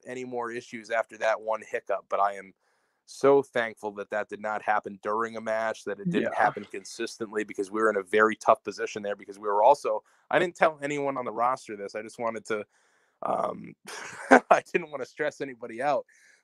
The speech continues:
Speaker 1: but we had a nine P M curfew for the, the matches as well. Uh, with the
Speaker 2: Really?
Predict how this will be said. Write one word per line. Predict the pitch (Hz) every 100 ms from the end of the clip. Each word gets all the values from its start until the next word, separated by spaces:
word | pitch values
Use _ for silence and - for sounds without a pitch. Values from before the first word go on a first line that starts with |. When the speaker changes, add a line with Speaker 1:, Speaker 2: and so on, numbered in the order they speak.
| -
Speaker 1:
but | 123
we | 170
had | 165
a |
nine | 127 143 156
P | 143 156
M | 151
curfew | 139 160 175 - 127 98
for | 104
the, | 113 113 110
the |
matches | 113 143 190 - 104 98
as | 107
well. | 120 247 - - _ _ _ _ _ _ _ _ -
Uh, | 110 107 107 135 147
with | 269
the | 320 175
Speaker 2:
Really? | 165